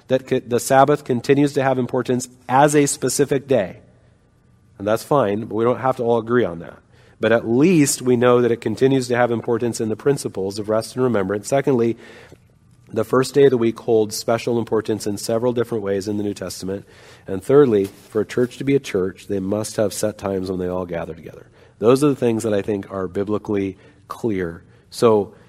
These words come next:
again, here at G B C, we teach that believers must regularly act upon the Sabbath principles of rest and remembrance and gather when your whole church family gathers. Then, due to the strong emphasis on the first day,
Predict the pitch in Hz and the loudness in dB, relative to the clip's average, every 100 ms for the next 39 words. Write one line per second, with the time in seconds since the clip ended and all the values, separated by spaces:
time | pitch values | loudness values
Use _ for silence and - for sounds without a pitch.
0 | _ 104 107 110 95 92 117 117 101 117 | _ -6 2 2 2 0 2 2 0 0
1 | 123 - 107 104 104 - 110 104 - 95 | 0 0 -2 -2 -2 -4 -6 -6 -6 -8
2 | 92 95 95 104 113 95 98 90 - 98 | -6 -4 -2 0 -2 -2 -6 -6 -6 -4
3 | 104 113 117 120 101 101 - 98 104 95 | -2 0 0 0 0 -2 -4 -8 -6 -6
4 | - 98 98 - 98 - 101 98 95 92 | -4 -4 -6 -8 -10 -8 -10 -6 -6 -6
5 | - 95 85 82 82 - - - - - | -8 -6 -6 -8 -12 -16 -20 -20 -20 -20
6 | - 107 117 120 117 117 104 101 101 101 | -8 0 4 4 2 -2 -2 0 0 -2
7 | 101 95 95 95 104 98 101 95 95 85 | -2 -4 -4 -6 -6 -8 -6 -6 -6 -8
8 | 85 78 90 90 - _ _ _ _ _ | -10 -10 -12 -14 -18 _ _ _ _ _
9 | - 101 131 113 98 110 120 - _ _ | -14 2 4 4 2 -4 -10 -20 _ _
10 | 92 90 101 117 131 131 - 98 - - | -20 -8 -2 2 2 0 -2 -4 -6 -2
11 | 107 113 117 110 104 101 98 - - 101 | 4 6 6 2 -2 -6 -4 -6 -6 -2
12 | 110 120 - 113 - 95 95 85 87 107 | 0 0 -2 -4 -4 -4 -4 -2 -6 -10